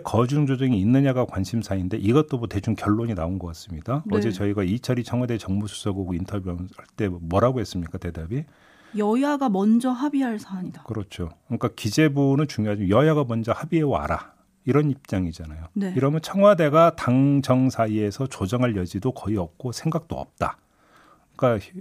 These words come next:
Speaker 1: 사실상은 기재부 손을 들어준 것으로 해서 그래도 제가 볼 때는 무방하다고 생각을 하는데요.
Speaker 2: 오.
Speaker 1: 그러니까 청와대 이런 기조에 따르면
Speaker 2: 네.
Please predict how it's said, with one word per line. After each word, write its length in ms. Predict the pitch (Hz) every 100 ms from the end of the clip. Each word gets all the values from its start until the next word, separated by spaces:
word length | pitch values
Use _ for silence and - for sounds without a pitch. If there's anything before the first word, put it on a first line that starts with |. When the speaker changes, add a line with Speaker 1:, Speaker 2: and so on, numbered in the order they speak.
| -
Speaker 1:
사실상은 760 | - - 175 247 - 156 175
기재부 840 | - 98 131 131 120 123 120 117 113
손을 260 | 107 175 151
들어준 420 | - 117 120 139
것으로 260 | 113 104 107
해서 180 | 139
그래도 220 | 113 95 98
제가 240 | 95 90
볼 80 | 87
때는 200 | 95 80
무방하다고 500 | 85 101 98 90 82
생각을 320 | - 104 -
하는데요. 400 | 110 196 202 202
Speaker 2:
오. 440 | 208 226 226 180 170 135
Speaker 1:
그러니까 240 | 107 104
청와대 360 | - 165 147 120
이런 220 | 101 98
기조에 300 | - 98 104
따르면 640 | - 85 82 85 120 185
Speaker 2:
네. 500 | 202 190 185 185 226